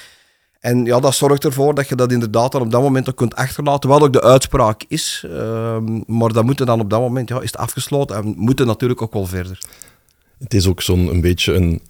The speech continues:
Speaker 2: onuitgesproken geheim gebruik gewo-, geworden dat advocaten daarna tussen pot en pint wel eens benaderd worden door mensen van de jury die dan zeggen van, "Ja, meester, eh, we hadden zoveel sympathie voor u en je hebt dat zo goed gedaan,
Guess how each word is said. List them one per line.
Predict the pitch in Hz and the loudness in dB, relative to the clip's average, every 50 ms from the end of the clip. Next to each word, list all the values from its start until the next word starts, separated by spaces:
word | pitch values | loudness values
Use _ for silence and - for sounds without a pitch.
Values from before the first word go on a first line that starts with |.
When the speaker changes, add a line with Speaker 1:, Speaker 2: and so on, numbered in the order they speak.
| _ - _ _ _ _ _ _ _ | _ -20 _ _ _ _ _ _ _
Speaker 2:
onuitgesproken | - 101 101 101 98 95 - 113 - - - - 110 107 101 - 101 | 0 2 4 4 4 4 2 0 -2 -4 -2 0 0 0 2 2 0
geheim | 85 92 87 87 90 98 110 110 - | 2 2 4 4 4 4 4 2 2
gebruik | 80 85 78 92 82 95 98 - - | 0 -2 -2 0 2 2 2 0 -2
gewo-, | - - 113 107 107 - 101 - | -4 0 0 0 2 0 -2 -4
geworden | - - 98 92 101 98 95 101 92 | -4 -2 0 2 2 2 2 2 2
dat | 87 85 - - | 2 0 0 0
advocaten | 87 - - 90 85 - - 85 95 - - 101 92 | -4 -2 -2 -2 -2 0 0 0 0 0 0 0 2
daarna | 92 85 82 85 92 | 2 2 2 2 0
tussen | - - 95 - - 85 | 0 -2 -4 -4 -6 -6
pot | - 101 90 - | -6 -4 -2 0
en | 90 80 - | 0 0 2
pint | - 95 104 107 - - - - - - - - - _ | 2 0 0 0 -4 -8 -16 -20 -20 -20 -20 -20 -14 _
wel | - 92 90 | 0 2 2
eens | 87 73 | 2 4
benaderd | 82 87 85 87 95 104 104 104 - - | 4 4 4 4 4 4 2 0 -2 -2
worden | - 101 101 95 95 90 | 0 0 2 4 4 4
door | 85 90 87 | 4 2 2
mensen | 85 92 95 - 92 85 | 2 2 0 0 -2 0
van | 87 80 | 0 0
de | 78 76 | 0 0
jury | 71 78 87 90 90 87 85 - _ - - _ _ _ _ _ _ _ - | 0 0 0 0 0 -2 -4 -4 _ -18 -20 _ _ _ _ _ _ _ -6
die | - 85 82 | -2 0 2
dan | 85 87 | 4 4
zeggen | 82 82 90 92 98 85 | 4 4 2 2 2 2
van, | 85 82 | 2 2
"Ja, | 82 80 80 | 2 2 2
meester, | 82 85 90 - - 90 85 - - | 2 0 0 0 -2 -4 -6 -6 -4
eh, | - 85 85 85 82 82 82 85 85 - | -4 -2 0 0 0 -2 -2 -4 -4 -6
we | 82 | -6
hadden | 85 85 87 | -4 -4 -4
zoveel | 80 87 98 101 101 | -2 -2 -2 -2 -2
sympathie | - - 104 95 - 87 82 - - 90 | -2 -2 -2 -2 -2 -4 -6 -6 -6 -4
voor | 95 95 87 | -2 -2 0
u | 92 | 0
en | 90 | 0
je | 90 80 | 0 0
hebt | 82 - | -2 -4
dat | - 82 | -6 -6
zo | - - 101 98 | -2 0 0 2
goed | 92 95 92 - | 2 0 0 -2
gedaan, | - 76 82 80 82 92 104 | -2 0 0 2 0 0 -2